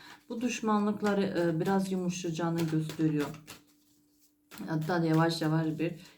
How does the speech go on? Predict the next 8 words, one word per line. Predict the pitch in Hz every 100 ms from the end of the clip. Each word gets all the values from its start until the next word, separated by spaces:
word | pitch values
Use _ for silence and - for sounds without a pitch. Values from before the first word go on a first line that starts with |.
| _
gelişmeye | 165 160 151 - 160 156
olacak. | 156 143 143 143
O | 143 139 -
kimi-, | 170 160 156 156
kiminle | - 170 165 151 147
karşı | - 143 139 143
düşmanlık | 147 151 151 147 147 147 - - - _ _ _ - - - - _ _ -
vardıysa | 156 147 143 165 165 - -